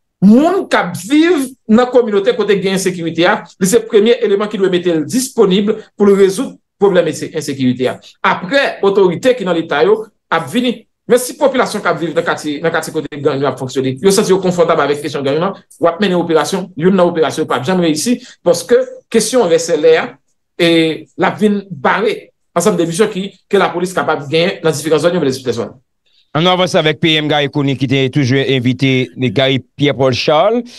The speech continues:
Speaker 2: et puis, euh, Darius, euh, Jean-François, et dans l'émission Haïti Débat, sous Scoop F M, on nous va crédit avec eux, et puis on avance parce que là, Gary Pierre aborde l'autre question avec, et P M, qui c'est, et relation, harmonisation entre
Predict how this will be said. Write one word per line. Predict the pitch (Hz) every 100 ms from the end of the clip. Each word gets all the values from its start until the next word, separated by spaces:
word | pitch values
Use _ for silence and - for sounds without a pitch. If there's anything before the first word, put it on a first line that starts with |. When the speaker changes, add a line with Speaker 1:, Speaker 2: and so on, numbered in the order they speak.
| - - _ _ _
Speaker 2:
et | 135 135
puis, | 131 147 143
euh, | 139 135 131
Darius, | 117 135 139 143 139 -
euh, | 143
Jean-François, | 120 123 135 139 135 135 - 156 156 190 247 _ _ _ _ _ -
et | 135 139 139
dans |
l'émission | 139 139 139 - 143 135
Haïti | 131 147 143 143
Débat, | 135 135 165 127
sous | 95 - 135
Scoop | - 135
F | 127 139
M, | 151 185 202 -
on | 139
nous | 143
va | 135 127
crédit | 143 131 110 127
avec | 123 123 -
eux, | 185 180
et | 131
puis | 151
on | 135
avance | 127 123 175
parce | 131
que | 143
là, | 139 151 214 - - - -
Gary | 120 147 156
Pierre | 160 156
aborde | 151 156 143
l'autre | 139 139 131 -
question | 151 - 135
avec, | 127 131
et | 131 123 131
P | 143
M, | 131 165 -
qui | 143
c'est, | 147 139 117 - - _ -
et | 143 139
relation, | 160 202 170 - 196
harmonisation | 170 165 160 151 135 - 202 226 -
entre | 151 - 160 151